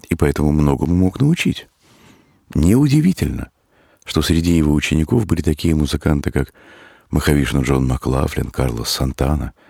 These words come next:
Алиса Колтрейн, Роберта Флэк, Нарада Майкл Уолден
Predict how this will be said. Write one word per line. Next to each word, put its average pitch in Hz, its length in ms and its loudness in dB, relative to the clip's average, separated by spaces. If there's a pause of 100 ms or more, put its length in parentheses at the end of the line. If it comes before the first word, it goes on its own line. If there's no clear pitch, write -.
(180)
Алиса 67 340 -2
Колтрейн, 65 560 -2
Роберта 60 380 -4
Флэк, - 360 -6 (380)
Нарада 69 380 0
Майкл 67 320 -2
Уолден 60 560 -6